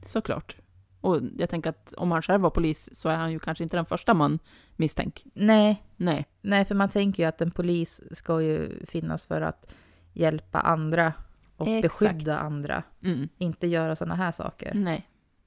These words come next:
Speaker 1: Men han, ja, är ju inte ensam
Speaker 2: Tyvärr inte.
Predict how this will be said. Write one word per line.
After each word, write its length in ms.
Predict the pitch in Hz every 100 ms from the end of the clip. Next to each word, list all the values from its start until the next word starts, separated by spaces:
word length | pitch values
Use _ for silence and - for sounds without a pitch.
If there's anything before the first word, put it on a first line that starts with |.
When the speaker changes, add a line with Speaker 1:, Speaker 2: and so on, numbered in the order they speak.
| _
Speaker 1:
Men 440 | 185 160 151 180 -
han, 280 | 170 165 -
ja, 260 | 160 160 175 -
är 40 | 165
ju 60 |
inte 180 | 160 170
ensam 460 | 165 156 180 165 160 _ _ _ _ _ - -
Speaker 2:
Tyvärr 340 | - 185 175
inte. 400 | 175 160 - -